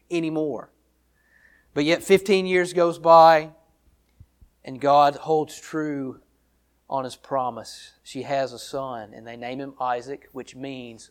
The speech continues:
laughter. And it's funny because when God made this promise to them, both Abraham and Sarah at one point in their li-,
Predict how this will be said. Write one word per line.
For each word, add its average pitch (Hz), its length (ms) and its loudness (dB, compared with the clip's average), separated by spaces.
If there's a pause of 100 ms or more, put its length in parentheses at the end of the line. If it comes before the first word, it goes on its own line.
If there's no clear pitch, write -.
(120)
laughter. 120 640 -6 (1040)
And 107 260 -14
it's - 140 -18
funny 156 460 -2
because 123 840 -6 (880)
when 131 140 -10
God 139 320 2
made 151 300 -2
this 131 160 -10
promise 151 460 -4
to 131 100 -12
them, 123 380 -14 (160)
both 151 260 -4
Abraham 156 520 -4
and 151 140 -10
Sarah 160 420 0
at 127 100 -2
one 143 160 -8
point 151 240 -4
in 131 80 -12
their 131 140 -8
li-, 127 160 -4